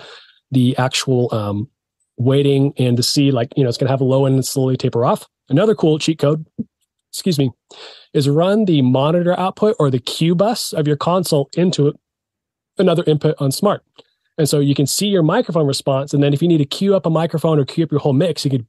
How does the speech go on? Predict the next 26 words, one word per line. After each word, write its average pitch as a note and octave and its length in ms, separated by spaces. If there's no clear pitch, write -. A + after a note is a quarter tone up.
punch - 240
that C#3+ 160
in D#3+ 140
and C3+ 140
you C3+ 80
can B2+ 120
see D#3 260
those C#3 360
meters C#3+ 580
on C#3 100
your B2 100
graph. B2+ 360
And C#3 80
then C3 100
you C#3 80
could B2+ 140
just C#3+ 200
use D#3 180
the C3+ 100
Z B2 320
key F#3 300
to D3+ 100
cycle C#3 320
between C3 480
your B2 100
microphone C#3+ 640